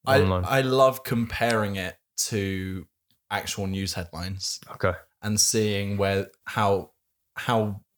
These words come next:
Speaker 1: very undifferent they are a lot of the time. So here I've got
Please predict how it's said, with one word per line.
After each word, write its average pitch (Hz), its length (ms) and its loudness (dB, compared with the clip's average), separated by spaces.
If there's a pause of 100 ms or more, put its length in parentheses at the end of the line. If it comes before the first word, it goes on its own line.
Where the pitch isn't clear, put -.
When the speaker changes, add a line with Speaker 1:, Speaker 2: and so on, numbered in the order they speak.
(120)
Speaker 1:
very 117 380 4
undifferent 113 680 0
they 92 120 -4
are 92 200 -4
a 95 60 -2
lot 95 140 0
of - 80 -8
the 95 60 -10
time. 90 400 -4 (760)
So 113 680 4 (200)
here 131 640 2 (100)
I've 104 180 -4
got 104 340 2